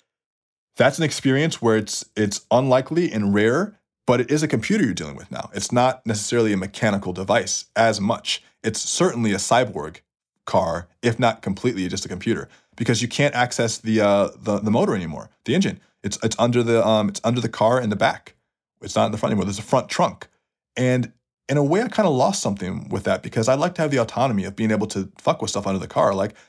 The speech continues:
you know, I can't do everything. I can do the basics. I, I can at least look and make an assessment. What's wrong with it? You know, open it up and say, "What's smoking? What seems out of place?" You know, shit, my, my grandfather,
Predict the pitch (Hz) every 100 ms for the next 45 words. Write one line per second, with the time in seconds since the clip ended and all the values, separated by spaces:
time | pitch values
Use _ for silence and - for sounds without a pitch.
0 | _ 277 - - - 214 139 233 202 214
1 | 254 190 110 113 120 131 - 135 151 190
2 | 208 240 113 110 170 160 139 123 101 -
3 | 120 - - _ _ - 240 - 107 233
4 | 98 85 - 82 - _ _ 104 110 123
5 | 117 117 107 104 95 135 - - 131 135
6 | - 87 107 131 - 139 123 117 104 127
7 | 117 - - - _ - 127 113 160 -
8 | 120 139 113 131 113 160 - 98 98 101